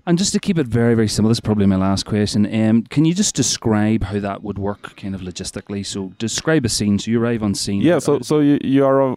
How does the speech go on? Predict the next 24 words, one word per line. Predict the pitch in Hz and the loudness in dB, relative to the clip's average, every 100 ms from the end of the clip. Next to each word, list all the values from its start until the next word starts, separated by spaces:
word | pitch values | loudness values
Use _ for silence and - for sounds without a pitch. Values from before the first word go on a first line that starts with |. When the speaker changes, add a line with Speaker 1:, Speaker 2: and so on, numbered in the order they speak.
| - | -4
Speaker 2:
you | 123 120 | 2 4
arrive | 120 120 110 | 4 4 2
on | 101 | 0
scene | - 113 123 | -2 -2 0
and | 110 104 | 2 2
you | |
have, | 104 101 95 - | 0 0 -4 -4
uh, | 92 95 92 | 0 2 2
some | - 92 90 87 85 | 0 -2 -2 -4 -2
kind | 92 92 | -2 -2
of | 78 | 0
first | 98 95 92 | -2 0 -4
responders | 87 101 98 104 101 | -4 -2 2 2 2
there, | 110 104 87 | 2 2 2
ambulance | 95 98 95 95 | 2 2 2 0
crew | - 101 98 | 0 2 4
or | 95 87 82 | 4 2 0
fire | - 90 | 0 0
department | 92 87 95 101 95 95 | 0 0 -2 -2 -4 -2
or | 82 | 0
whatever. | 82 85 92 113 120 _ - - - | 0 2 2 0 -2 _ -20 -20 -6
And, | 104 101 98 | -4 -2 0
um, | 98 95 95 95 87 _ _ - | 2 2 0 -4 -10 _ _ -16
um, | - 87 80 78 71 71 | -8 -6 -6 -6 -10 -14